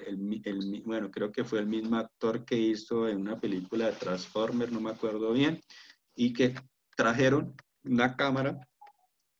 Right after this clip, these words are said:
grande, profesional, un, creo que era una Red One de esas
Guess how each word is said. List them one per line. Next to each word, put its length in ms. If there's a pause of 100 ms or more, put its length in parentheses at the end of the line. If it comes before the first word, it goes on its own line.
grande, 560
profesional, 840
un, 280
creo 180
que 120
era 120
una 200
Red 300
One 260
de 100
esas 360